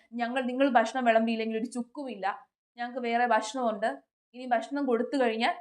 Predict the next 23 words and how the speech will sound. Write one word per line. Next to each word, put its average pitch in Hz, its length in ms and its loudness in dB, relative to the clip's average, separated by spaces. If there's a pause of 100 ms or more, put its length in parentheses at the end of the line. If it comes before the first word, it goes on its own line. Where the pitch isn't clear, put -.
നിങ്ങളെ 226 260 -2
ജയിലിൽ 220 320 0
പിടിച്ചിടും." 196 420 -10 (320)
ആ, 196 100 -8
എന്തൊരു 226 440 -2
നന്ദി! 202 440 -6 (340)
ഇങ്ങനെയാണ് 277 400 0
നന്ദി 277 280 2
കാണിച്ചുകൊണ്ടിരിക്കുന്നത്. 254 640 2
ഇതേ 233 200 6
കാര്യം 285 300 10
തന്നെയല്ലേ 285 360 6
നമ്മുടെ 233 240 2
ജനങ്ങളോടും 240 540 4
കാണിച്ചുകൊണ്ടിരിക്കുന്നത്? 208 760 -2 (320)
വോട്ട് 247 280 -2
ചെയ്ത് 311 180 -2
ജയിപ്പിച്ചുകൊണ്ടിരിക്കുന്ന 294 760 2
ജനങ്ങളോടും 294 540 6
ഇതേ 294 220 4
പരിപാടിയാണ് 285 540 8
കാണിക്കുന്നത്. 240 480 4
അപ്പം 254 240 -2